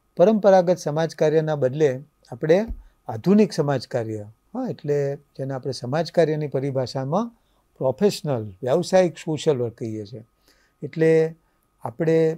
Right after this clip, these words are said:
સમાજ જીવનના અલગ અલગ વિષયો ઉપર, અલગ અલગ મુદ્દાઓ પર જ્યારે કામ કરીએ છીએ એ વખતે માણસની વૃદ્ધિ અને વિકાસની પ્રક્રિયાને સમજવી પડે.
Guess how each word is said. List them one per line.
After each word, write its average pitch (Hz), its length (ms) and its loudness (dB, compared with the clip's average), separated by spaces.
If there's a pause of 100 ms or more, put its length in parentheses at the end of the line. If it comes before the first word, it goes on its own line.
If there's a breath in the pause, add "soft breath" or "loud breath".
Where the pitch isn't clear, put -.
(140)
સમાજ 147 380 -2
જીવનના 170 440 -2
અલગ 151 200 0
અલગ 151 260 -2
વિષયો 143 480 2
ઉપર, 127 360 -2
અલગ 143 220 -4
અલગ 143 180 -4
મુદ્દાઓ 143 460 4
પર 165 140 -2
જ્યારે 139 260 0
કામ 131 260 -6
કરીએ 170 320 0
છીએ 113 220 -12 (420)
એ 175 100 4
વખતે 139 640 0 (520)
માણસની 151 520 -2
વૃદ્ધિ 120 460 -2
અને 151 200 0
વિકાસની 143 800 -2
પ્રક્રિયાને 143 720 -2 (360)
સમજવી 151 520 2
પડે. 113 360 -10